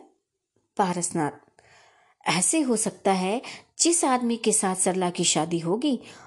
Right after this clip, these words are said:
वह रुपये के बारे में तुम्हारे नाम एक वसीयतनामा लिख देगा।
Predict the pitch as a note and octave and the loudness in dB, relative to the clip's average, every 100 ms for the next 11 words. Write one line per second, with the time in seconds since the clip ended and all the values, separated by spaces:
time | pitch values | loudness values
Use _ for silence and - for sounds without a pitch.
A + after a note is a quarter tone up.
0 | - D4 E4+ F4 F#4 F#4 F#4 E4+ D#4 D#4+ | 0 4 4 2 0 0 0 0 0 0
1 | D#4+ D#4+ A3 E3+ F3 C4 B3 F3+ G3+ C4 | 0 0 -2 0 0 2 2 0 -2 -6
2 | - - - D4+ D#4 G3+ G3 - C4+ C4+ | -14 -14 -4 -4 -2 0 2 2 0 2
3 | F#3+ F3+ E3+ D#3+ - D#3+ D3+ | 0 2 -2 -4 -2 -2 -4